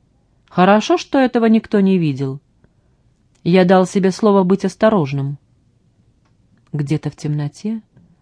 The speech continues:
опять закричала сова. «Этих птиц очень трудно поймать», — сказал Крейн,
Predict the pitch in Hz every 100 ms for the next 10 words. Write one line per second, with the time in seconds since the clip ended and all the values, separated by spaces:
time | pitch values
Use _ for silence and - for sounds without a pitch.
0 | _ - 151 190 226 - - - 151 147
1 | 151 143 156 147 147 - 147 139 139 139
2 | _ _ _ _ _ _ _ _ _ _
3 | _ _ _ - 262 262 302 - - 320
4 | 320 302 311 294 359 262 196 170 165 160
5 | 147 143 - - _ _ - - 160 151
6 | 147 - 165 202 202